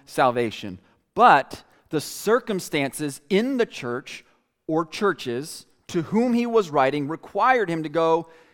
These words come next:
in a different direction with this letter. Instead of writing about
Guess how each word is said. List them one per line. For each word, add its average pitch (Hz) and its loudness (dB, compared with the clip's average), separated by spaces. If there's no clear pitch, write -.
in 156 -2
a 147 0
different 202 0
direction 147 -2
with 135 -6
this 120 -10
letter. 95 -6
Instead 185 2
of 180 0
writing 175 6
about 156 4